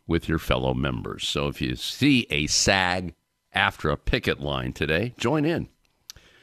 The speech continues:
Abigail Disney, now there's a name. She has some thoughts on Bob Iger's leadership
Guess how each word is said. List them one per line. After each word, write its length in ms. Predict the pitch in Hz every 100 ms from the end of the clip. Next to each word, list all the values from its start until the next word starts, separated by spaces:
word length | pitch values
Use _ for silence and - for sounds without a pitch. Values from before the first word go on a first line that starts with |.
| _ _ _ - - _
Abigail 500 | 190 240 240 190 175
Disney, 540 | 110 147 185 113 87 71
now 160 | 82
there's 280 | 90 147 71
a 80 | 67
name. 300 | 58 52 - - _ _ _ _ _ - -
She 720 | - - - 190 175 139 147
has 320 | 117 120 120 110
some 240 | 113 101
thoughts 440 | - 120 120 117 -
on 440 | 92 90 87 92 -
Bob 560 | 69 65 120 135 139 - -
Iger's 520 | 120 123 101 95 - -
leadership 840 | 87 127 90 76 - 57 50 -